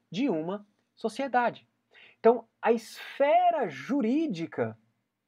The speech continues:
portanto, é a qualidade que define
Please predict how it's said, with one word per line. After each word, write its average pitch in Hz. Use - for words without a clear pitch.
portanto, 202
é 190
a 208
qualidade 269
que -
define 240